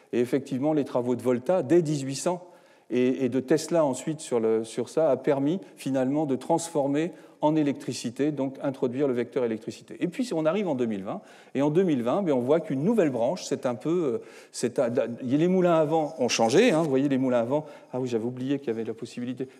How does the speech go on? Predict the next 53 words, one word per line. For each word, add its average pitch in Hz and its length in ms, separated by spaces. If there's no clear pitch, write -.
les 131 80
moulins 151 260
à 151 100
vent, 151 180
ils 127 160
ont 131 60
un 123 60
peu 127 200
évolué, 117 480
donc 131 260
effectivement, 127 760
on, 117 180
on, 123 280
on 123 200
est 120 80
beaucoup 139 320
plus, 139 380
on 120 160
avance 120 300
beaucoup, 135 260
on 127 100
a 117 80
beaucoup 143 260
avancé, 123 340
mais 135 80
néanmoins, 135 340
ça 147 160
existait 131 360
déjà. 160 260
Par - 180
contre, 247 280
ce - 100
qui - 160
n'existait 196 560
pas, - 400
c'est - 160
cette - 280
branche-là 156 640
qui 160 160
est 156 60
née 180 220
avec 165 220
le 139 100
début 165 220
du 143 120
siècle 147 380
et 135 80
qui 151 180
a 135 60
pour 139 160
origine 123 400
Edmond 139 220
Becquerel. 98 440